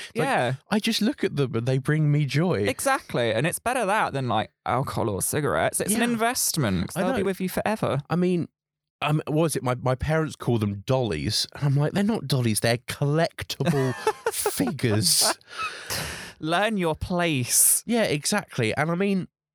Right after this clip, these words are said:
Speaker 1: that, I mean, talking about just that subject, when my parents viewing it like that, we can get onto the topic of this podcast
Speaker 2: Yes,
Speaker 1: in the
Speaker 2: yes.
Speaker 1: sense that why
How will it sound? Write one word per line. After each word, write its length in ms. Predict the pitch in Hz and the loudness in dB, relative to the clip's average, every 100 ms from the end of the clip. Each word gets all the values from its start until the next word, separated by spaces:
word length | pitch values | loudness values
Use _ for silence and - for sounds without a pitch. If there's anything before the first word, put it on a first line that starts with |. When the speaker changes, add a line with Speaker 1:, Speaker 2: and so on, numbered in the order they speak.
| _ _ 156 | _ _ -4
Speaker 1:
that, 120 | 185 - | -2 0
I 60 | |
mean, 280 | 165 156 143 - | 2 2 0 -2
talking 280 | 196 160 | -2 0
about 200 | 143 135 | 0 -2
just 160 | 127 120 | -2 -2
that 160 | 139 123 | 0 0
subject, 300 | 104 98 87 | 0 0 0
when 140 | 110 | 2
my 100 | 107 | 2
parents 400 | 104 120 110 95 | 0 0 0 0
viewing 160 | 113 104 | 0 0
it 80 | 101 | 2
like 180 | 101 - | 0 2
that, 240 | 107 - - - - - _ | 0 -2 -10 -20 -20 -20 _
we 100 | - | -4
can 140 | 147 135 | -2 0
get 140 | 175 | 0
onto 220 | 143 131 | 0 0
the 100 | 120 | -2
topic 380 | - 143 - - | 0 -2 -2 -4
of 40 | 113 | -2
this 140 | 101 | -4
podcast 320 | - 127 143 | -2 -4 0
Speaker 2:
Yes, 460 | 147 107 - - - | 2 2 0 0 0
Speaker 1:
in 80 | 131 | 0
the 60 | 143 | 0
Speaker 2:
yes. 100 | 143 | 2
Speaker 1:
sense 300 | - 147 117 | 0 0 -2
that 220 | - 139 - _ _ _ | -2 -2 -4 _ _ _
why 560 | 127 160 254 294 247 | -4 0 0 0 -2